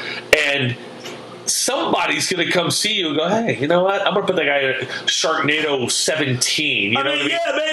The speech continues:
Speaker 2: baby, and, I, and I'll take it, and I'll
Speaker 1: And,
Speaker 2: receive
Speaker 1: and
Speaker 2: it.
Speaker 1: you'll be okay, and I'll, I'll make five grand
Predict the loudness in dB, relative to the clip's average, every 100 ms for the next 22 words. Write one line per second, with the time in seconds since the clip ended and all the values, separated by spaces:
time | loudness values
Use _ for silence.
0 | -2 -2 -2 0 0 0 0 0 0 0
1 | -2 -2 -2 0 0 0 -2 -2 -2 -2
2 | 0 0 -2 -2 -2 0 0 0 0 2
3 | 2 2 0 -2 0 0 0 0 0 0
4 | 0 -2